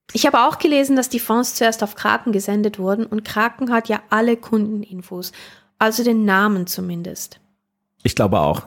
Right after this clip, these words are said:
Speaker 2: dass man weiß, wer dahinter steckt. Ja. Und vor allen Dingen den Fehler hat, ich nenne ihn jetzt mal Hacker, obwohl es gar kein Hacker war, oder der, der Insider hat diesen Fehler gemacht, das zuerst auf, äh, Kraken zu senden.
Speaker 1: Mhm.
Speaker 2: Also hätte er es eigentlich ganz woanders, äh, hinsenden sollen, wo er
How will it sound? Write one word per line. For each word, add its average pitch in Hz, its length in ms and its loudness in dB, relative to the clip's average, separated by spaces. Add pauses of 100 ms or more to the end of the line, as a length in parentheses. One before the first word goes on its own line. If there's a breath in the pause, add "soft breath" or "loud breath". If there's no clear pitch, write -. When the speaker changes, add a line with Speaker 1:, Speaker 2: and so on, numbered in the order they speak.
Speaker 2:
dass 98 200 0
man 95 160 4
weiß, 87 240 2
wer 95 80 -4
dahinter 87 300 -4
steckt. - 360 -8
Ja. 85 80 -2
Und 101 80 -2
vor - 140 -2
allen 120 80 4
Dingen 123 160 0 (400 loud breath)
den 127 180 4
Fehler 127 600 4
hat, 107 500 0 (380 soft breath)
ich 78 140 -2
nenne 92 200 4
ihn 98 100 4
jetzt 95 240 0
mal 87 160 2
Hacker, 113 640 0
obwohl - 300 -12
es - 180 -10
gar 98 160 0
kein 101 260 -2
Hacker 98 300 0
war, 92 300 2 (320 loud breath)
oder 101 180 2
der, 95 240 2
der 92 260 -2
Insider 104 600 2
hat 98 100 0
diesen 101 180 2
Fehler 101 240 0
gemacht, 98 360 2
das - 180 -2
zuerst - 360 -2
auf, - 280 -2
äh, - 320 -2
Kraken 92 400 -2
zu - 140 -12
senden. 87 380 -6
Speaker 1:
Mhm. 208 320 -4
Speaker 2:
Also - 180 0
hätte 104 140 2
er 98 40 4
es 92 60 0
eigentlich 92 340 2
ganz 92 240 0
woanders, 92 560 0
äh, 90 160 0
hinsenden 104 580 2
sollen, 90 400 2
wo 90 200 2
er 87 180 0